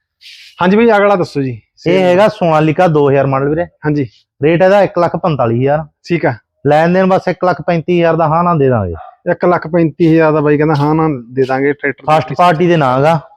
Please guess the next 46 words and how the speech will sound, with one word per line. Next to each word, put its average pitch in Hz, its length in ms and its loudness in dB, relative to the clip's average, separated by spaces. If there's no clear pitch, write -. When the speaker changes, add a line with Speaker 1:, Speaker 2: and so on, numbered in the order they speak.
Speaker 1:
ਠੀਕ 180 200 -2
ਹੈ 160 40 0
ਜੀ। 127 100 -2
Speaker 2:
ਚੌਕੜਾ 180 380 2
ਇਹਦਾ 147 200 4
ਵੀ 147 100 2
ਨਵਾਂ 120 200 0
ਹੀ 95 120 -2
ਆ। 85 100 -4
Speaker 1:
ਠੀਕ 175 220 -4
ਆ। 120 60 -4
ਟਾਇਰਾਂ 165 260 2
ਦੀ 165 100 2
ਲੁੱਕ 156 260 -2
ਦੇਖ 143 160 2
ਸਕਦੇ 143 240 0
ਹੋ 135 40 -2
ਭਰਾ। 151 160 -2
ਠੀਕ 147 160 -4
ਹੈ 156 60 2
ਜੀ। 139 140 -2
ਤੇ 165 60 2
ਮਗਰੋਂ 165 420 2
ਵੀ 160 80 -4
ਚੈੱਕ 147 240 -4
ਕਰ 117 100 -6
ਸਕਦੇ 117 220 -6
ਹੋ। - 40 4
Speaker 2:
ਸਾਰਾ 220 180 4
ਓਰੀਜਨਲ 196 380 2
ਟਰੈਕਟਰ 165 280 0
ਆ 123 60 2
ਵੀਰੇ 117 260 0
ਇਹ। 139 60 -2
Speaker 1:
ਸਾਰਾ 185 240 0
ਓਰੀਜਨਲ 240 300 2
ਹੈ 214 40 0
ਜੀ? 175 100 -4
Speaker 2:
ਸਾਰਾ 202 280 2
ਓਰੀਜਨਲ, 143 400 0
ਕਿਤੇ 151 200 -8
ਵੀ 175 60 0
Speaker 1:
ਠੀਕ 170 100 0
ਆ। 147 40 -2
Speaker 2:
ਕੁਛ 117 160 -6
ਨਹੀਂ। 104 120 -8